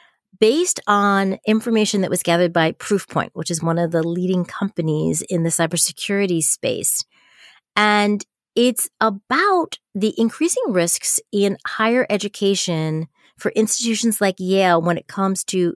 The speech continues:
cybersecurity. And I wanna start by sharing this short but impactful quote from the article that says,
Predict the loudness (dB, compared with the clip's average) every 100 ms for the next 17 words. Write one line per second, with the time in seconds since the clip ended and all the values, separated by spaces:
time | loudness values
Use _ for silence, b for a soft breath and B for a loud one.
0 | -4 -4 -4 -2 -4 -6 -8 -10 -8 -6
1 | -8 -12 -18 _ _ _ _ b b b
2 | _ 0 2 4 2 0 2 0 0 _
3 | _ _ _ -10 0 2 4 4 2 -2
4 | -2 -2 0 0 0 0 -4 -8 _ _
5 | _ _ 0 0 0 -4 0 0 2 0
6 | 0 0 -2 -2 -4 -4 -2 -2 -2 -2
7 | 2 2 0 -6 -4 -2 -2 -2 -2 -2
8 | -4 -6 -8 -8 b b b b b _
9 | -4 0 0 0 _ -4 0 2 2